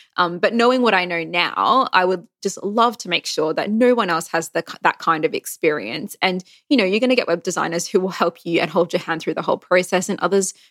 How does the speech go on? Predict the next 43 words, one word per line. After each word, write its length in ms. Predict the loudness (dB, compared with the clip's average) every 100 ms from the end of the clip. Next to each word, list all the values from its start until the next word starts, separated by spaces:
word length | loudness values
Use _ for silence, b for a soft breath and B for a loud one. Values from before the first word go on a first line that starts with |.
| 0
who 100 | 2
maybe 200 | 2 2
don't 200 | 0 0
focus 340 | 0 0 -2
so 100 | -2
much 240 | -4 -4 -6
on 300 | -6 -8 -2
the 60 | -2
planning 400 | 2 0 0 -2
side 220 | 2 2
of 120 | 2
things. 320 | 0 0 0 0
And 180 | 0
in 100 | 0 -2
that 160 | -4
case, 380 | -2 -2 -2 -10 B B B -6
I 80 |
think, 280 | 0 -2 0
you 80 | 0
know, 140 | 2
we 160 | 2 2
need 120 | 0
to 60 | -2
take 140 | -2
control 320 | -2 0 2
of 80 | 4
our 100 | 4
own 120 | 2 0
business 320 | -2 -2 0
and 80 | 2
our 160 | 2
own 100 | 2
website. 380 | 0 0 -2 0
We're 80 | 0
spending, 480 | 0 0 0 0 0
you 80 |
know, 280 | 0 0 -2 -8 _ _
potentially 380 | -4 -2 0 0
thousands 360 | 0 -2 -2 -4
of 80 | 0
dollars 320 | 4 4 2
on 200 | -4 -4
this, 360 | -4 -4 -6